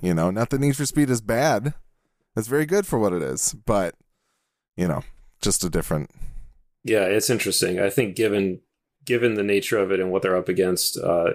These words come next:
Speaker 2: it was, it was su-, very successful to me anyway.
Speaker 1: Oh, good.
Speaker 2: I liked it. I liked
Speaker 1: Cool.
Speaker 2: it. It'd be cool to see if they can adapt other video games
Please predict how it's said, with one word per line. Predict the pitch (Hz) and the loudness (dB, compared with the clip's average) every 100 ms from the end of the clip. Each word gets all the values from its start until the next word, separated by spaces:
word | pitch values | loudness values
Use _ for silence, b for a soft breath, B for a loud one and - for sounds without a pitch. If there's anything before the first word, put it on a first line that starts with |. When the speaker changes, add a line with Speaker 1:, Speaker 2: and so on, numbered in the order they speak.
| - | 0
Speaker 2:
it | 92 - | -2 2
was, | 87 80 - - _ _ - | 2 2 -2 -6 _ _ 0
it | 98 | 0
was | 82 - _ _ | 0 -8 _ _
su-, | - 104 - | -4 -4 -2
very | 110 98 | 0 0
successful | - - - - - | 0 -2 -4 -4 -8
to | - - | -8 -8
me | - - _ _ - | -10 -16 _ _ -6
anyway. | 87 82 - _ _ _ _ _ _ _ _ _ _ _ _ _ _ 117 | -4 -6 -12 _ _ _ _ _ _ _ _ _ _ _ _ _ _ -2
Speaker 1:
Oh, | |
good. | 113 104 85 | 2 0 2
Speaker 2:
I | 92 | 2
liked | 90 - | 2 0
it. | 87 - | -2 0
I | 92 | 2
liked | 87 - | 2 2
Speaker 1:
Cool. | - | -2
Speaker 2:
it. | - - | -2 -6
It'd | 98 | -2
be | 98 | -2
cool | - 120 101 | 2 2 2
to | |
see | 98 - 104 | 0 2 2
if | 95 | 2
they | 104 95 | 2 2
can | 107 95 87 _ _ _ _ _ _ _ - | 0 -2 -2 _ _ _ _ _ _ _ -8
adapt | - 110 104 98 - - - | -2 2 2 0 -8 -10 -2
other | 107 101 | 0 0
video | 110 104 98 | 2 2 2
games | 101 95 92 - - | 2 -2 -2 -2 -4